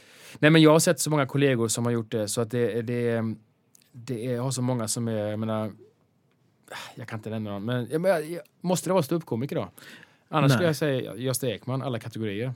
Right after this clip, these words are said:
Speaker 2: Mm.
Speaker 1: Det han gör i Fröken Flegmans mustasch, när han går in på scen och s-,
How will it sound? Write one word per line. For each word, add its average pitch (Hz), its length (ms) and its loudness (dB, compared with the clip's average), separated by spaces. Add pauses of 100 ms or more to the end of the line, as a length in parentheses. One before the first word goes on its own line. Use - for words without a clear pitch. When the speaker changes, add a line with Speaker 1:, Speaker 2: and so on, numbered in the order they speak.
Speaker 2:
Mm. 104 240 2 (960)
Speaker 1:
Det 131 140 0
han 143 260 2
gör 113 400 2 (680)
i 113 380 -4
Fröken 117 280 -8
Flegmans 104 400 -8
mustasch, 107 500 -8
när 110 80 -8
han 110 100 -6
går 107 120 -6
in 104 160 -6
på 110 80 -12
scen 104 280 -6
och 98 60 -10
s-, - 100 -16